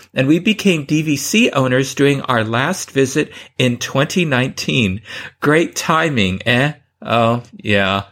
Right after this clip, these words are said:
I guess you haven't stayed there too much since then. "We sadly lost our daughter in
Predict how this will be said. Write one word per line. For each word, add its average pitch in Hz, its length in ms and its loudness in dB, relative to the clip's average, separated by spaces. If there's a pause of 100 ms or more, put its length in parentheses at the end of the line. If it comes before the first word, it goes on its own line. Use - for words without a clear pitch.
I 107 120 2
guess 104 340 0
you 113 60 -2
haven't 107 240 -2
stayed 98 320 0
there 92 120 0
too 95 220 -6
much 90 440 -6 (420)
since 104 440 -2
then. 95 300 0 (800)
"We 165 140 4
sadly 180 580 2
lost 151 360 0
our 143 200 2
daughter 117 420 2
in 110 400 0